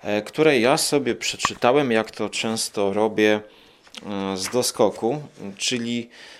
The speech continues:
jeszcze przed Domem Dźwięków, e, żeby zobaczyć, jak się ten tomik rozwija,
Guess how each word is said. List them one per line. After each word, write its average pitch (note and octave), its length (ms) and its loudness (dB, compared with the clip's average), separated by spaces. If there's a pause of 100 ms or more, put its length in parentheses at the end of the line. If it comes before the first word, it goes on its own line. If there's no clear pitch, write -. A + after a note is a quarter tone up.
jeszcze A2 500 0
przed - 640 0
Domem G#2 500 -2
Dźwięków, G2 800 -4 (440)
e, A2+ 720 4
żeby D3+ 280 4
zobaczyć, A#2+ 480 2
jak A#2+ 240 2 (320)
się - 220 -6
ten G#2 280 -2
tomik G#2+ 440 -2
rozwija, G#2 720 0